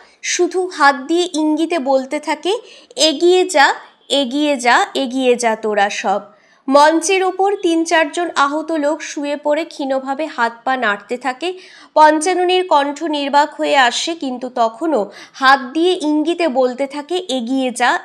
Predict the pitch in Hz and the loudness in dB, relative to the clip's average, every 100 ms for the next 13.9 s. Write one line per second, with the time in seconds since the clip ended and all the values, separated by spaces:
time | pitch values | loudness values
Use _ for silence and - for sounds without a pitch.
0 | - 220 214 202 196 202 180 - - - | -6 -6 -2 -2 -2 -2 -4 -6 -18 -20
1 | - - 349 339 370 381 392 339 311 311 | -12 -6 -2 0 2 2 2 2 0 0
2 | 359 349 370 381 - 320 330 349 311 302 | -4 0 -2 -2 -6 -4 -2 -2 0 0
3 | 285 247 254 - 370 381 - - 294 311 | 2 2 -2 -4 -6 -6 -18 -6 -2 0
4 | 370 - 381 370 294 302 311 - 427 427 | -2 -2 -4 -4 -2 -4 -6 -4 -4 -2
5 | 415 294 311 277 269 - 294 240 226 - | -4 -2 2 2 2 0 -2 0 -2 0
6 | 330 392 392 - _ 254 220 220 - 339 | 0 0 -2 -16 _ 2 4 2 -2 0
7 | 359 214 202 196 - - 185 - _ _ | 0 0 -2 -2 -6 -6 -8 -10 _ _
8 | _ _ 269 226 226 214 - 214 175 - | _ _ 4 4 2 -8 -8 -8 -8 -12
9 | _ _ _ _ 320 339 339 415 415 415 | _ _ _ _ 2 2 2 2 4 4
10 | 427 330 508 349 311 311 330 294 240 226 | 2 0 0 -2 -2 0 0 0 -2 -4
11 | - - 202 - - _ _ - 320 320 | -4 -4 -4 -6 -16 _ _ 0 0 2
12 | 370 370 370 359 349 320 330 349 339 349 | 2 2 0 -2 -2 0 0 -2 -2 -2
13 | 349 302 302 330 320 - 320 311 | 0 -2 -4 -4 -6 -6 -2 0